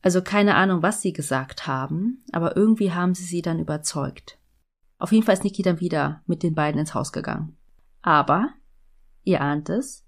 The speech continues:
die Zwillinge hatten gar kein Interesse daran, den Streit beizulegen. Ganz im Gegenteil. Kaum war sie wieder im Haus, stürzten sie sich wieder auf sie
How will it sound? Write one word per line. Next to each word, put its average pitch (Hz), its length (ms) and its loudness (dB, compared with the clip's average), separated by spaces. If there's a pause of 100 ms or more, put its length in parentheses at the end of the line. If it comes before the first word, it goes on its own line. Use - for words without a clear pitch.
die 190 100 -2
Zwillinge 226 460 4
hatten 190 400 -6
gar 220 300 0
kein 226 220 0
Interesse 185 580 -2
daran, 151 360 -2
den 156 140 -4
Streit 151 400 -6 (160)
beizulegen. 139 760 -2 (600)
Ganz 185 220 4
im 165 120 -2
Gegenteil. 143 640 -2 (160)
Kaum 220 360 4
war 180 160 0
sie 170 140 -6
wieder 165 200 -2
im 151 200 -4
Haus, 156 560 -4
stürzten 202 520 -2
sie 156 80 -4
sich 151 180 -10
wieder 160 240 0
auf 151 180 -2
sie 151 440 -4